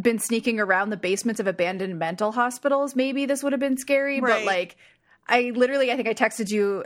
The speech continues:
Speaker 1: and was like, "They found a house?" Like, it's just a house. Like, yeah, okay, fine. There's, like, kids' handprints on the walls. Yeah, okay. But, like,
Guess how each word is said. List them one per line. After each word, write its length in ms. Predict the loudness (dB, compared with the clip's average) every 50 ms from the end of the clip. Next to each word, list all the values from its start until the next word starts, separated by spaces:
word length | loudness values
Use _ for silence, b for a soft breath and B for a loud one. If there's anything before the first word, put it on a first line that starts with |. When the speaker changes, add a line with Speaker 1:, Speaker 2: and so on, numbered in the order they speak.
| -4 -2
Speaker 1:
and 140 | -2 0 0
was 140 | 0 0
like, 360 | 0 0 -2 -2 -4 -8 -16 _ _ _ _ b b b b
"They 140 | -10 -6 -2
found 200 | 0 0 0 0
a 40 |
house?" 420 | 0 2 2 2 2 0 -2 -6 -10 -12 -12 -12 -16 _ _ _ _ _ _ _ _ _ _ b b b
Like, 120 | -2 -2
it's 120 | -2 -2 -2
just 140 | -2 -4 -2
a 40 |
house. 460 | -2 0 2 0 0 0 -6 -6 -4 -4
Like, 160 | -2 2 2
yeah, 240 | 2 4 2 0 -2
okay, 260 | -2 -2 -2 -2 0
fine. 400 | 2 2 2 2 0 -4 -8 -12 B B B B B B B B B
There's, 280 | 0 2 2 2 2 2
like, 320 | 2 2 2 -2 -8 -14 _ _ _ _ _ _ _ _ _ _ _ -4
kids' 240 | 0 0 0 2 2
handprints 440 | 0 0 0 0 -2 -4 -2 -2 -2
on 100 | -2 -2
the 60 | 0
walls. 300 | 0 0 0 -2 -4 -8 -14 B B B B B B _ _ 0
Yeah, 300 | 2 2 2 2 -2 -4
okay. 460 | -4 -2 0 0 0 0 -2 -4 -2 2
But, 160 | 2 2 4
like, 280 | 4 2 0 0 -4